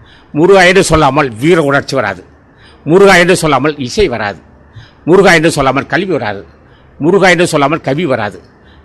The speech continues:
முருகா என்று சொல்லாமல் சாபத்தை எடுக்க முடியாது. சாபத்தை எடுக்கக்கூடிய வல்லமை முருகனுக்கு உண்டு. ஆற்றல் பொருந்திய முருகப்பெருமான். அவன்தான் கண்டான் மனிதரே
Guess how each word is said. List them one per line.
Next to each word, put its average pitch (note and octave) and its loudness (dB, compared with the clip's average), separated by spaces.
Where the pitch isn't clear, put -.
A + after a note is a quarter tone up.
முருகா F3 2
என்று D#3+ 2
சொல்லாமல் C#3 -4
சாபத்தை B2+ -2
எடுக்க B2+ -6
முடியாது. G#2+ -12
சாபத்தை C#3+ 0
எடுக்கக்கூடிய C#3 -2
வல்லமை D#3+ -2
முருகனுக்கு C3 -2
உண்டு. G2+ -12
ஆற்றல் B2 -4
பொருந்திய C#3 -4
முருகப்பெருமான். A#2 -4
அவன்தான் A#2 -6
கண்டான் C#3+ -4
மனிதரே A2+ -6